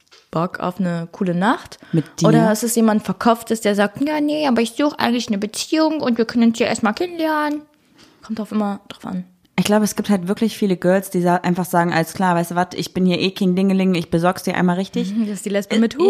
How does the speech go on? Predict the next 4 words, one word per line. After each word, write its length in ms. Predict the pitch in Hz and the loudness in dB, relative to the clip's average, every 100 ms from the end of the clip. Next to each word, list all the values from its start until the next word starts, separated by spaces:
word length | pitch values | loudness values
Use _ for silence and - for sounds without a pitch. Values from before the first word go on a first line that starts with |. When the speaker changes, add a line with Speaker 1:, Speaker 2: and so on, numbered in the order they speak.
| 403 | 6
Speaker 1:
Hut. 260 | 403 - - - - - - - - _ _ _ _ _ _ - | 4 0 -16 -20 -20 -20 -20 -20 -20 _ _ _ _ _ _ -2
Speaker 2:
Ja. 420 | 175 214 233 254 - _ _ _ - | 0 2 2 -2 -8 _ _ _ -16
Speaker 1:
Ich 120 | 202 | -10
hatte, 160 | 277 | -8